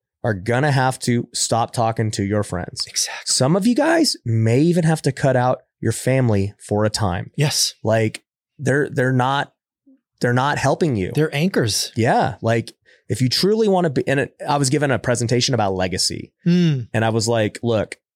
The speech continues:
Speaker 1: and I, I literally went through my own family lineage and everything. And I go, "This is what my great grandfather did. This is what it led to.
Speaker 2: Mm.
Speaker 1: This is what, you know, my other side did. This is what it led to." And, you know, the, the moral of the story was, it's not an accident.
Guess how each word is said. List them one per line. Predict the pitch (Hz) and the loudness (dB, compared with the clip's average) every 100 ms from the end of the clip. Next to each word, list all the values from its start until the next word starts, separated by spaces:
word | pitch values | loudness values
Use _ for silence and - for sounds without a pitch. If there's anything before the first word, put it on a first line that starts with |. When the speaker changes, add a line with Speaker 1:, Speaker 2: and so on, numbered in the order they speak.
| _ _ _ _ _ _ _ | _ _ _ _ _ _ _
Speaker 1:
and | 120 | -2
I, | 110 - 117 | -2 -2 -2
I | 117 | 0
literally | 117 123 135 120 | 2 2 2 2
went | 104 110 - | 2 0 -2
through | 107 | -2
my | 101 | 0
own | 101 104 | 0 -2
family | - 107 101 95 | -2 -4 -2 -2
lineage | 90 98 107 110 117 120 - - _ - | -2 -2 0 0 0 -2 -6 -6 _ -6
and | 98 | -2
everything. | 95 113 139 143 | 0 0 0 0
And | 120 | 0
I | |
go, | 104 98 | 0 0
"This | 123 - | 0 0
is | 202 | 2
what | 196 | 2
my | 156 | 0
great | 107 117 117 | 0 -2 0
grandfather | 110 104 104 95 92 | 0 0 0 -2 -2
did. | 82 82 - - _ _ | -4 -8 -12 -20 _ _
This | 117 123 | 0 2
is | 117 | 0
what | 113 110 | 0 0
it | 95 | 0
led | 98 95 92 | 0 -2 -2
to. | 98 78 - | -4 -6 -6
Speaker 2:
Mm. | 135 135 127 | -4 -2 0
Speaker 1:
This | 123 | 0
is | 117 | 2
what, | 113 120 - - | 2 2 0 -4
you | 117 | -2
know, | 104 101 | 0 2
my | 117 | 2
other | 165 143 | 2 0
side | - 95 87 | 0 0 -2
did. | 92 95 - - | -6 -8 -10 -6
This | 113 104 | -4 -2
is | 101 | -2
what | 104 | -2
it | 98 | 0
led | 120 117 | 0 0
to." | 107 90 - - - _ _ _ _ _ | -2 -4 -8 -20 -20 _ _ _ _ _
And, | 139 143 | 0 2
you | |
know, | 127 | 2
the, | 113 113 | 0 0
the | 123 | 0
moral | 120 143 | 0 2
of | 123 | 0
the | |
story | - 151 139 | 0 0 2
was, | 120 110 98 - | 2 0 0 -2
it's | 123 | 0
not | 170 185 | 0 0
an | 135 | 0
accident. | 131 - 180 180 185 | -2 -2 0 0 -2